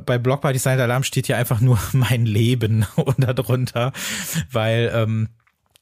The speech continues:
ich gar nicht groß weiß, wo ich da anfangen soll. Das ist schon lange her, dass Block Party die beste Band, äh, der Welt gewesen sind. Das ist sehr, sehr lange her. Das endete an Ende zweitausendsechs, äh, diese Aussage.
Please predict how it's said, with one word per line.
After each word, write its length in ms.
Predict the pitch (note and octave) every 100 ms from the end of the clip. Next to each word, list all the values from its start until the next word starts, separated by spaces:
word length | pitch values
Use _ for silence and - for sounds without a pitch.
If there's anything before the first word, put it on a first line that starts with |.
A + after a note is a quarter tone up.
| - -
ich 140 | -
gar 160 | A2 A#2+
nicht 140 | -
groß 220 | A#2 A#2+
weiß, 240 | A2 B2 -
wo 40 |
ich 80 | A#2
da 100 | G#2+
anfangen 280 | A2+ B2+ A#2+
soll. 220 | G#2+ G#2
Das 240 | G#2+ G#2+ -
ist 340 | - - -
schon 180 | - B2+
lange 240 | A#2 C#3 C#3
her, 160 | C3
dass 160 | B2 -
Block 160 | B2+
Party 240 | - A#2+ A#2+
die 80 | A2+
beste 300 | A#2 A#2 A#2+
Band, 460 | A2+ G#2+ G#2+ - G#2+
äh, 140 | G2+
der 140 | G#2+ G2+
Welt 180 | A2
gewesen 300 | A2 G2+ G2+
sind. 120 | G#2+ G#2
Das 120 | G2+
ist 140 | G2+
sehr, 200 | A2+ A#2
sehr 140 | G#2+ G2
lange 220 | G2 F#2+
her. 220 | G2 G2
Das 160 | G2+ -
endete 460 | A#2 B2 A2+ A2
an 140 | G#2+ A#2+
Ende 260 | A#2 B2+ A#2
zweitausendsechs, 800 | A#2 A2 G#2+ G2+ A#2 A#2 -
äh, 140 | - G2+
diese 220 | G2+ G2+
Aussage. 500 | G2 - G2+ G#2